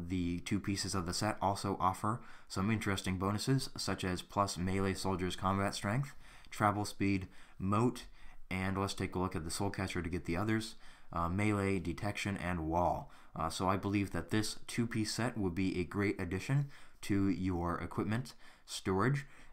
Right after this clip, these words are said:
and maybe if you combined it with two other good pieces, more focused on, uh, I guess, speed and wall, uh, then you would potentially come out with an interesting ninety ninety setup. So I will actually be working towards these two pieces here,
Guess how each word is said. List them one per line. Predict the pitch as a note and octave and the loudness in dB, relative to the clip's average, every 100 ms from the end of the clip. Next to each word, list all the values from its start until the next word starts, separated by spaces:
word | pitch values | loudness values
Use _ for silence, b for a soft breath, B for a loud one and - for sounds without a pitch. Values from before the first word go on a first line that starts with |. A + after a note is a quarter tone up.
| - | -4
and | F#2+ F#2+ | 0 2
maybe | G#2 A2 G#2 | 2 4 4
if | G2 | 2
you | F#2+ | 0
combined | F#2+ F#2 F#2+ F#2+ | 0 0 2 2
it | F#2+ | 0
with | F2+ E2+ | 0 0
two | G2+ G2 | 0 2
other | A#2+ A2+ | 4 2
good | F#2 E2+ | 2 -2
pieces, | - F2 G2 A#2+ - B B | 0 -2 0 -4 -4 B B
more | F#2 G#2 G2+ | -2 2 2
focused | F#2+ F#2 F#2+ F2+ - - | 2 0 0 -4 -4 -4
on, | F2 E2 D#2+ E2 F2 B B - | 0 2 2 0 -2 B B -2
uh, | E2+ | 0
I | - F2 | 0 -2
guess, | F#2 F#2 F2 - - | 0 0 -2 -8 -8
speed | - - - G#2+ G#2 G#2+ - B B | -6 -6 0 2 2 0 -6 B B
and | E2 E2 | -4 0
wall, | F#2 G2 F2 G2 B B | 2 4 2 0 B B
uh, | - E2+ E2+ | 0 2 2
then | F2 G2 G2 | 0 0 2
you | F#2 | 2
would | F2+ D#2+ - - - - | 0 -2 -12 -18 -14 -4
potentially | G2 A2+ C3 C#3 D#2+ D#2+ | -4 2 2 2 0 -2
come | - F2 | -2 0
out | D#2+ D#2+ | 0 0
with | F2 D#2+ | -2 -2
an | E2+ | -2
interesting | G2 - F2 - F2+ F2 | -2 -2 -2 -2 -2 0
ninety | D#2 E2 E2 | 0 0 0
ninety | E2+ G#2+ F2+ D2+ | 0 2 0 -2
setup. | - D#2 - - B B | -4 -6 -6 -10 B B
So | B G2 F#2 | B 0 4
I | G#2+ | 6
will | A#2+ G#2 | 6 4
actually | G2 - | 2 0
be | F#2 F2 | 0 2
working | F#2 G2 F#2+ | 2 2 0
towards | F2+ F#2 F2 E2 E2 | -2 0 0 0 -2
these | E2+ F#2+ G#2+ G#2+ | 2 2 2 0
two | - | -2
pieces | F#2 G2 F2+ F2+ | 0 0 0 -2
here, | - A2+ C3+ | 0 2 2